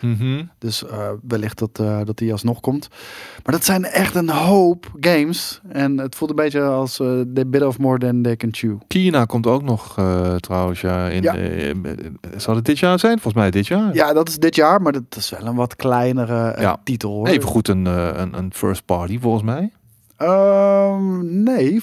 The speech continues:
Speaker 1: Toch niet?
Speaker 2: Vol-,
Speaker 1: Nee?
Speaker 2: volgens mij niet. Volgens mij, eh, is die wel exclusive voor, eh, voor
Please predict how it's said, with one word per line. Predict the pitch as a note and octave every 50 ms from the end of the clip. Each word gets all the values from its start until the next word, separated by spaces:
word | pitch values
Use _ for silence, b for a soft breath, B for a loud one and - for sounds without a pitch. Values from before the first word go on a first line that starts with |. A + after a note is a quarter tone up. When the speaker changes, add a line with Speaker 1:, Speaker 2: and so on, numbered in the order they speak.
| -
Speaker 1:
Toch | - D#3+ -
niet? | - F#3 A#3+ B3+ - C#3
Speaker 2:
Vol-, | E3 F3
Speaker 1:
Nee? | G#3+ B3 F3
Speaker 2:
volgens | - - G3 G3 F3 C#3+ C#3+
mij | D#3+ D3+ C#3+ C3+
niet. | D3 F#3+ A3+ - - _
Volgens | - - C#3+ C3+ -
mij, | D3 D3 D3+ D3+ D3 C#3 A2
eh, | G#2+ B2+ C3 C3 C3 B2+ B2+ B2 B2 A#2 A#2 A2+ A#2
is | C3+ -
die | - C3+ B2+
wel | B2 A#2+ C#3 D3+ D#3 D3 C3+ A#2+
exclusive | B2 - - - - D3+ C#3+ C3 - C3+ A#2+ -
voor, | - B2+ B2 A#2 A2+ A2
eh, | G#2+ G#2+ A2 A#2+ A#2 A2 A2+ A2+ A2+ A2 A2+ A2
voor | A2 - -